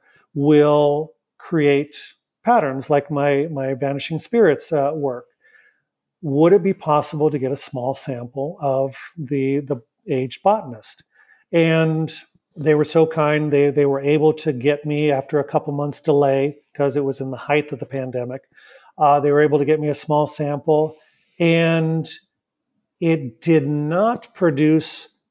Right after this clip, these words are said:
patterns like it normally would because it was aged entirely in a French wine cask.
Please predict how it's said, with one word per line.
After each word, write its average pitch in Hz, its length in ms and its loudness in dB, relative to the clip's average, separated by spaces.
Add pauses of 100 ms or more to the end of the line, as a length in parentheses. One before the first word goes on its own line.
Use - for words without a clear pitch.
(240)
patterns 156 480 -2
like 143 160 2
it 139 120 -2
normally 143 540 -2
would 147 360 0 (640)
because 160 1000 0 (600)
it 170 180 2
was 156 580 4 (360)
aged 165 520 2
entirely 147 840 2 (500)
in 160 140 2
a 143 200 0
French - 580 -4
wine 143 360 0
cask. - 520 -6